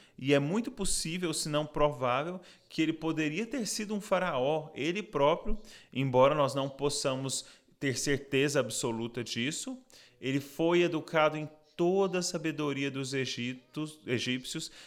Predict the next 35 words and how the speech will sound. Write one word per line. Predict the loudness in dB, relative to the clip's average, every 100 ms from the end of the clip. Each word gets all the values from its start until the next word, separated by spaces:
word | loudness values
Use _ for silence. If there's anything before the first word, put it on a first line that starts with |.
| -6
ele | -6 -4
conhecia | -2 -2 -4
toda | -4 -2 -2
a |
filosofia | -2 -2 -2 -2 -6 -6 -4 -4
de | -4
seu | -4 -6
tempo, | -6 -4 -4 -4 -6 -6 -6 -8 -20 -20 _ _ _ _ _ _ -20 -20 _ _ _ _ -4
e | 0
passagens | 6 6 8 6 6 2
das | -2 -2
Escrituras | -4 -4 -4 -4 -2 0 -2 -8 -6
nos | -4 -2
mostram | 2 4 2 -2
o | -6
que | -6
ele | -6
fez | -8 -2 0 0 -2
e | -6
o |
que | -6 -4
ele | -2 -2
conquistou. | -4 -6 -6 -8 -6 -4 -2 -4 -8 -16 -20 -10
E | -2
ele | 0 4
era | 4
um | 2
general | -2 -2 0 2 2 2 0
na | 0 2
ordem | 4 2 0 -2
egípcia | -2 -2 -4 -4 -6 -6 -10 -20 -20 _ -4
por | -2
todos | 2 0 2 0
aqueles | 0 0 -2 -2 0
anos, | 2 0 -4 -8